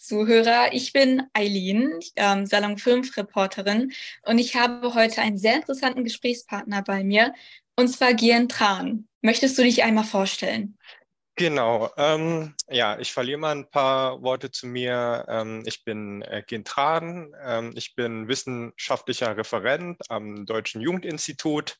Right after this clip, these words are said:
Speaker 2: in München, äh, und forsche, äh, zu den Themen, ähm, Freundschaften und Peerbeziehungen im Jugendalter. Und, ähm, da insbesondere, was ich auch, ähm, für meine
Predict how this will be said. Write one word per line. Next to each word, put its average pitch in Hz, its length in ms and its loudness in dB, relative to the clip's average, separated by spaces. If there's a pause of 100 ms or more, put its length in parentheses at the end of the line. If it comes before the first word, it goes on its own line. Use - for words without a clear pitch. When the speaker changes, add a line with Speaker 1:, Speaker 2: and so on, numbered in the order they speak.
(140)
Speaker 2:
in 110 140 -10
München, 175 540 -2 (260)
äh, 123 340 2
und 120 480 -8
forsche, 113 1120 -4
äh, 107 60 -16
zu - 120 -12
den 110 640 -14
Themen, 110 760 -6
ähm, 101 720 -10 (260)
Freundschaften 110 680 -4
und 104 240 -14
Peerbeziehungen 131 840 -6
im 104 160 -12
Jugendalter. 127 840 -4 (400)
Und, 107 800 -4 (180)
ähm, 107 420 -4
da 123 480 0
insbesondere, 117 1400 -4 (160)
was 113 180 -4
ich - 100 -8
auch, 110 200 -6 (120)
ähm, 107 480 -8 (140)
für - 140 -12
meine 101 480 -6